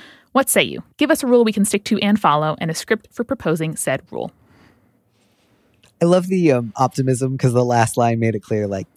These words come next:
Speaker 2: "Give us a rule we can stick to." It's like, "Oh, they're, they're both talking about this and they're both willing to abide by whatever verdict they get." And then, "A script for <laughs> proposing said rule." It's like, "Oh, you're really
Speaker 1: <laughs>
Speaker 2: hoping that, uh, if I say it, your partner's going to agree," and they might not. But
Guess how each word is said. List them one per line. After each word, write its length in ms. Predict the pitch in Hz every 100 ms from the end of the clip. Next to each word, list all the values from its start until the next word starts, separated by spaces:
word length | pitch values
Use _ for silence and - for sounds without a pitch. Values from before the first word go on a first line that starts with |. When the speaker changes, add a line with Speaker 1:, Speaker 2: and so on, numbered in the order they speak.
| -
Speaker 2:
"Give 160 | - 139
us 120 | 135
a 60 |
rule 220 | 110 107 107
we 100 | 107
can 120 | 104
stick 240 | - 107
to." 140 | - 107
It's 80 |
like, 140 | 113 -
"Oh, 220 | 214 233 185
they're, 220 | 160 143
they're 140 | 156
both 260 | 135 165 -
talking 220 | 151 143
about 180 | 131 123
this 200 | 117 117
and 60 | 123
they're 80 |
both 220 | 117 131 117
willing 300 | 123 127 113
to 100 | 117
abide 300 | 110 110 101
by 100 | 101
whatever 340 | 104 104 107
verdict 320 | 104 110 101
they 120 | 107
get." 240 | 101 98 - _ _ _
And 160 | 143 143
then, 160 | 135 107 _ _
"A 120 | 123
script 340 | - - 123 -
for 160 | -
<laughs> 80 | 110
proposing 460 | 107 - 143 127 139
said 320 | - 131 113
rule." 140 | 113
It's 100 | 104
like, 80 | 110 - - 202
"Oh, 260 | 277 226 175
you're 160 | 180
really 220 | 226 185 131
Speaker 1:
<laughs> 0 |
Speaker 2:
hoping 480 | 123 160 147 131
that, 180 | 127 127 104
uh, 200 | 120 120 123
if 200 | 135 139
I 160 | 139
say 260 | 123 131 120
it, 100 | 117
your 140 | 120
partner's 380 | 117 123 120 117
going 180 | 123 117
to 120 | 113
agree," 400 | 110 117 110 104
and 240 | 101 107 - _ _ _ -
they 140 | 156
might 200 | 135 120
not. 280 | 104 90 - -
But 200 | 131